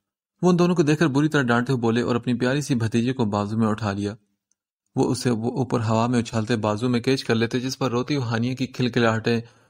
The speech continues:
पूरे खान मेंशन में गूंजने लगी थी। हारिस खान मुस्कुराते हुए अपनी गुड़िया जैसी बेटी को देखने लगे। "behzad,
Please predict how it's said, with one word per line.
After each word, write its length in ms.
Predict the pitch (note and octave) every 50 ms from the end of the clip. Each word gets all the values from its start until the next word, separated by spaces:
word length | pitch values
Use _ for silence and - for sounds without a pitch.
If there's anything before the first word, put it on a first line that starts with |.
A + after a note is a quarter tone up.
| _ _ -
पूरे 220 | E3 E3 E3+ E3
खान 260 | - - D#3+ D#3 D#3
मेंशन 360 | D3 B2+ A#2 A2+ A2 - B2+ B2+
में 180 | B2 A#2+ G#2+
गूंजने 340 | G#2+ A#2 A#2 A2+ A2 A#2+ A#2+
लगी 220 | A2 G2+ G2 G2+
थी। 320 | G2+ - B2 D3+ - _ _ _ _ _ _ _ _ _ _ _ _ _ _ _ _ _
हारिस 360 | - D#3+ E3 F#3 F#3 - - -
खान 520 | - - C#3+ C#3 C#3 C3 A#2 A2 A2 - - _ _ _ _ _ B2+
मुस्कुराते 440 | B2 A#2 - - B2+ A#2 A#2 C3 C3+
हुए 100 | B2+ B2
अपनी 140 | - B2
गुड़िया 520 | A2+ G#2 - - A2+ A2 B2 C3 D3 C#3+ B2
जैसी 240 | G#2+ G#2 - - G#2+
बेटी 260 | G#2+ G#2 G2+ A2+ A2
को 120 | - A2
देखने 260 | G#2 G#2+ G#2 - B2+
लगे। 260 | A2+ G2+ F#2+ G2+ G#2 - _ _ _ _ _ _ _ _ _ _ _ _ _ _ _ _ _ _ _ _ _ _ _ _ _ _ _ _ _ -
"behzad, 440 | A#2 A#2+ A2 A2 G#2 A2 A2 B2+ -